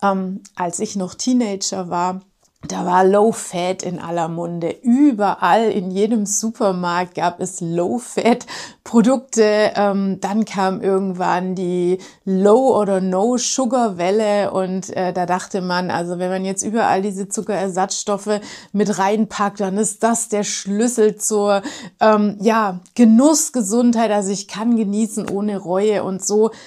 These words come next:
wird gefühlt immer wieder ein anderer Trend hochgepusht. Im Moment sind es gefühlt für mich die Proteine.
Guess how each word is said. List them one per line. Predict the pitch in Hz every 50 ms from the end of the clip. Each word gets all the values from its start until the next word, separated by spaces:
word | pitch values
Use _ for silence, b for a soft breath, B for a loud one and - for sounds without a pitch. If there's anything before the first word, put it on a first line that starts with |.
| B B B B
wird | - 170 165 202 233 262 254 - -
gefühlt | - 226 180 - - - - 220 220 240 254 254 247 - _ -
immer | - 220 233 277 302 254 208 175
wieder | 185 208 202 220 208
ein | 202 190 - -
anderer | 180 196 220 240 240 233 214 202 185 180
Trend | - - - 165 165 190 214 220 - -
hochgepusht. | 196 190 220 226 - - - 196 180 - - - - 208 202 - - - -
Im | 208 190
Moment | 190 180 175 170 175 185 208 220 233 226 -
sind | - - 170 202 214 214 -
es | 196 185 - -
gefühlt | - 175 - - - 233 262 285 285 285 -
für | - 185 170
mich | 180 190 202 202 208 -
die | - 180
Proteine. | - - - 175 175 - - 170 - 190 208 214 208 208 214